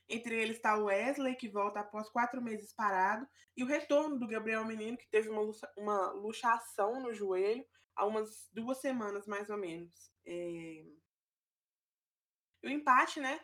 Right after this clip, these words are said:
leva o Palmeiras aos cinquenta e oito pontos, garantindo pelo menos a sétima colocação, como já dissemos. É... e o destaque dessa partida foi o golaço do Vinha e, é... o golaço também feito pelo Matheus,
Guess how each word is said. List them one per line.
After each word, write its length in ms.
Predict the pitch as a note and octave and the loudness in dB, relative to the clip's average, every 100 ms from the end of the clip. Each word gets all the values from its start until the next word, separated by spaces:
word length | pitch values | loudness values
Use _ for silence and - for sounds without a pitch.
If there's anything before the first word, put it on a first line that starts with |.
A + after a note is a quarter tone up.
| - _ - | -12 _ 0
leva 220 | A3 A3 | 0 2
o 40 | |
Palmeiras 400 | A3+ A3+ A3 G#3+ | 4 4 6 6
aos 180 | G#3+ G#3+ | 4 2
cinquenta 420 | - A3 A#3 B3 B3+ | -6 -4 -2 0 0
e 20 | |
oito 200 | A3+ - - | -2 -2 0
pontos, 340 | G3+ C#4 - | 2 0 0
garantindo 420 | A3+ A3+ A#3 A3+ | 2 2 0 -8
pelo 360 | A#3 A3+ B3+ D4 | -6 -2 0 0
menos 320 | B3 A#3+ B3+ | -2 -4 0
a 120 | B3+ | 0
sétima 440 | B3+ B3 B3 B3+ B3+ | 0 -6 -6 -10 -4
colocação, 600 | B3+ B3+ B3+ C4 B3 A#3+ | -2 0 0 0 -4 -4
como 240 | A#3+ A#3+ | -4 -4
já 120 | A#3 | -4
dissemos. 640 | A#3 - G#3+ F3+ F3 - _ _ _ _ _ - | -4 -4 -2 -4 -6 -18 _ _ _ _ _ -6
É... 540 | F#3 F#3 F3+ F3 F3 - | -4 -2 -4 -6 -10 -6
e 100 | A3 | -4
o 60 | A#3+ | -2
destaque 420 | D4+ - A3+ A#3 | -2 2 2 2
dessa 220 | G#3+ G#3+ | -4 -4
partida 400 | - G#3 - A3 | -2 -2 -4 -8
foi 160 | A#3+ B3 | -4 -2
o 80 | |
golaço 720 | B3 C#4+ E4+ A3 A#3+ D4 - - | 4 4 6 6 4 0 -10 -16
do 120 | G3 | -14
Vinha 380 | G3+ F#3+ A3 C#4 F4+ _ _ _ | -12 -8 -8 -8 -10 _ _ _
e, 460 | B3 B3+ D4 F4 - | -4 0 2 0 -2
é... 840 | B3+ B3 B3 A#3+ A#3 G#3+ F#3 F#3+ - _ - | -4 -2 0 -2 -2 -2 -4 -4 -10 _ -6
o 60 | A#3 | 4
golaço 540 | A#3 D#4+ D#4 C#4+ E4+ | 8 8 8 6 4
também 340 | D4+ C4+ A#3+ B3 | 2 4 4 2
feito 320 | - A#3 A#3 | -2 -4 -4
pelo 300 | - A3+ A#3 | -4 0 2
Matheus, 1080 | A#3 A3+ A3+ A3 G#3+ G#3 F#3 E3+ - - | 2 0 -2 -2 -2 -4 -4 -6 -12 -20